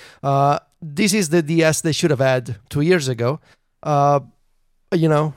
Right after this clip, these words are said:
uh, they have it now, and it's, I mean, it, it makes for a fantastic holiday gift. But then again, would you rather spend a hundred and fifty on a D S,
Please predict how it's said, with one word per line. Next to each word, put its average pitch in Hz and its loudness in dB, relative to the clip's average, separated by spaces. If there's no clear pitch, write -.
uh, 139 -4
they 143 -2
have 151 2
it 180 -4
now, 175 0
and 139 -2
it's, - -10
I 190 2
mean, 214 2
it, 214 2
it 208 -2
makes 202 0
for 214 0
a 196 2
fantastic 185 -4
holiday 127 -2
gift. 120 -6
But 143 -4
then 185 2
again, 165 -2
would 170 -2
you 175 0
rather 156 -2
spend 139 -2
a 135 -4
hundred 147 -4
and 135 -6
fifty 165 -4
on 131 -2
a 131 -4
D 151 -4
S, 139 -2